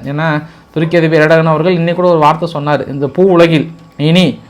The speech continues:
ஒரு வார்த்தை கூட, இந்த டிஸ்கிரிமினேஷன்ற ஒரு வார்த்தை கூட என் காதுகளில் ஒலிக்கக்கூடாது. நான் இருக்கும் வரை இனி எங்கேயுமே நடக்கவே நடக்காதுன்றார்." அவ்வளவுதான் தலைவர். இப்ப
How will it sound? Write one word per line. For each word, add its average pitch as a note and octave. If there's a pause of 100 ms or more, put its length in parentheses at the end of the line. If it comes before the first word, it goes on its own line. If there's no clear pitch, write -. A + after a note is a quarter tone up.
(200)
ஒரு D3+
வார்த்தை E3
கூட, E3+
இந்த F#3+
டிஸ்கிரிமினேஷன்ற F#3
ஒரு C#3+
வார்த்தை D#3+
கூட F3
என் D#3+
காதுகளில் D#3+
ஒலிக்கக்கூடாது. D#3 (520)
நான் D#3+
இருக்கும் A#3+
வரை A#3+ (280)
இனி C3+
எங்கேயுமே F3+
நடக்கவே E3
நடக்காதுன்றார்." C#3+
அவ்வளவுதான் C#3
தலைவர். D#3
இப்ப D3